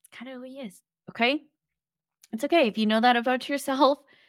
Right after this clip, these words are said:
then work with it. Use it. Okay. The other thing that I wanted to touch on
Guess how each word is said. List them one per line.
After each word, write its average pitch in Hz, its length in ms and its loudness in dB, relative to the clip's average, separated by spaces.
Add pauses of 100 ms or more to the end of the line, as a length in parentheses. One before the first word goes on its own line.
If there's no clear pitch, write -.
(140)
then 247 500 6 (100)
work 208 460 2
with 262 200 2
it. 190 200 -2
Use 277 320 0
it. - 200 -4 (560)
Okay. 202 480 0 (360)
The 254 140 -6
other 403 140 4 (100)
thing 294 140 -4
that 269 140 -6
I 240 60 0
wanted 233 500 -2 (140)
to 277 160 -6
touch 254 320 -4
on 220 400 -4